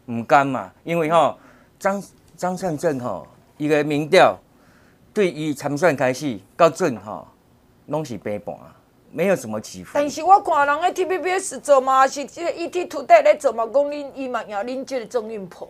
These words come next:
Speaker 1: 无，因为伊个，伊个民调讲没有，没有起伏，表示讲啊，好像很佛系啊。
Speaker 2: 哦，敢若结冰的
Speaker 1: 外，
Speaker 2: 地，
Speaker 1: 嘿，嘿，
Speaker 2: 地啊。
Speaker 1: 袂输咧外界发生啥物代志，甲伊拢无关系。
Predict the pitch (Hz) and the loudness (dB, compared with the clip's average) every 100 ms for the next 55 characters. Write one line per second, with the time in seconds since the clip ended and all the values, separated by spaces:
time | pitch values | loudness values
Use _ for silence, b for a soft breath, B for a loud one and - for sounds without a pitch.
0 | - 147 156 180 180 175 170 190 190 190 | -12 -4 0 0 -2 0 0 2 4 4
1 | - 180 185 190 185 185 220 202 208 - | 0 2 4 6 4 8 8 8 6 0
2 | - 165 214 143 135 101 170 202 202 - | -4 0 2 2 0 -6 2 2 2 -4
3 | 120 117 127 196 202 147 180 196 185 156 | -6 -4 -6 0 0 2 0 0 -4 -8
4 | 120 180 135 110 127 123 131 180 127 127 | -6 -6 -4 -6 -2 -2 -2 -4 0 -2
5 | 131 B 226 226 294 302 330 - 294 294 | -4 B -6 4 6 6 2 2 -2 -2
6 | 294 294 143 - 151 127 - 151 151 196 | -4 -2 -4 -2 -2 -2 0 0 2 4
7 | 220 214 190 214 185 - - 208 180 165 | 8 8 8 8 6 4 -4 2 2 2
8 | 190 190 160 123 107 113 107 185 160 151 | 2 2 2 2 -2 -10 -2 0 2 2
9 | 156 123 120 117 113 104 | 2 2 0 -2 -4 -8